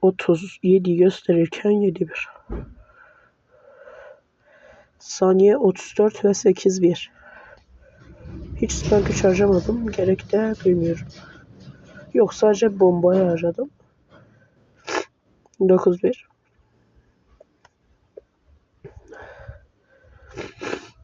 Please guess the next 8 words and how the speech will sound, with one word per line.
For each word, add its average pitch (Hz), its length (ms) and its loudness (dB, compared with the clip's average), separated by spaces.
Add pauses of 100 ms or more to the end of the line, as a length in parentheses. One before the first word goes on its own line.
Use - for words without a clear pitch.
(120)
Ona 185 320 4
bir. 175 260 2 (1040)
Ah, - 880 -4
kusura - 300 -2
bakmayın 175 320 -2
arkadaşlar, 170 520 -6
birazcık 175 380 -4
hastayım. 180 420 -8